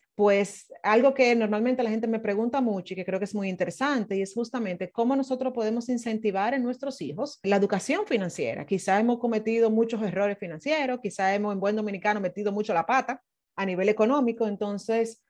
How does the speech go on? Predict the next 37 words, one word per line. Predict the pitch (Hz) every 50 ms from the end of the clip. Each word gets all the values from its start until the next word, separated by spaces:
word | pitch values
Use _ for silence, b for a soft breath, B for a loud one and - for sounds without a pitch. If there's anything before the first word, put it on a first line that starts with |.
| _ _ _
obviamente, | - 233 240 254 254 247 233 214 196 190 190 185 208 202
el | 196 190
deseo | 190 180 180 - 196 196 202 214
de | 214
nosotros | 220 214 220 214 185 180 202
es | 196
que | 202
nuestros | 196 190 180 - 190 180 -
hijos | 185 185 196 180
sean | - 202 185 185 196 196
mucho | 196 202 208 202 208 202 185
mejores | 180 170 165 190 196 190 - 165 156 - _
que, | - 170 156 151 151 151 147 147
que | - 170
nosotros, | 160 147 - 302 392 - - -
que | 175 165
tengan | - 160 170 170 165 170
más | 165 165 -
posibilidades, | 185 175 - 175 170 156 156 170 196 208 214 220 220 214
que | 190 175
tengan | - 170 170 151
más | 151 160 165
herramientas. | 165 165 151 160 185 214 233 226 214 220 - 143 - B B B B B B B B B B
Entonces, | - 202 190 214 214 214 233 226 220 226 -
nosotros | 214 220 220 214 - - 254 262 247 247 208 202 - - _ _ _ _ _ _ _ _ _
podemos, | 208 202 185 196 202 185 170 151 143 143 - - _
y | 170 175 170
no, | 170 170 -
no | 175 208 214
solamente | 220 302 302 302 294 294 285
que | - 247
pone-, | 254 214 185 160 - - - _
que | 190
podemos, | 175 - 175 170 160 156 160 170
nosotros | 170 - - 202 208 214 269 269 - - _
influimos | 226 233 214 208 - - 202 185 185 214 240 247 240 233 226 - - _ _ _ _ _ _ _ _ _
mucho, | 196 196 196 196 196 196 214 233 269 339 349 349 - 415